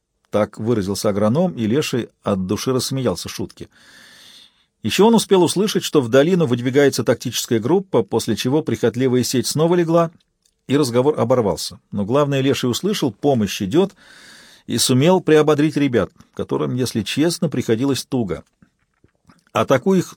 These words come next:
только садовники, или только уроды, пусть даже внезапно, пусть с большим, чем получилось у сине-зелёных, уроном, Леший сумел бы взять ситуацию под контроль, отбиться и даже,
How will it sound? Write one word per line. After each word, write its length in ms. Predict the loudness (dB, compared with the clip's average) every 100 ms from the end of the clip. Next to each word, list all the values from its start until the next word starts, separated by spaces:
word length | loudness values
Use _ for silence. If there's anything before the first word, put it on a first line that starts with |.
| 0
только 240 | 2 2
садовники, 680 | 2 2 4 2 0 -4 -10 -14 _ -4
или 160 | -2 2
только 300 | 2 0 0
уроды, 520 | 0 2 4 2 0
пусть 300 | -2 -4 0
даже 180 | 0 0
внезапно, 640 | -2 0 2 0 0 -4
пусть 360 | -4 -6 -6
с 240 | -12 -8 -6
большим, 600 | -2 0 0 0 0 -2 -10 -20 -20 _ _
чем 240 | 0 0
получилось 540 | 0 -2 0 0 0 -2
у 120 | -6
сине-зелёных, 640 | -4 -2 -2 0 0 0 0
уроном, 400 | 2 2 2 -2 -12 -20 -20 _ _ _
Леший 420 | 2 4 4 2
сумел 460 | 4 2 4 4 2
бы 160 | 0
взять 260 | -2 2 0
ситуацию 540 | 0 0 0 0 -2
под 160 | -2 -2
контроль, 580 | 0 0 2 0 0 0
отбиться 680 | -2 -2 -2 -2 -4 -6
и 140 | -4 -2
даже, 420 | 0 0 0 -4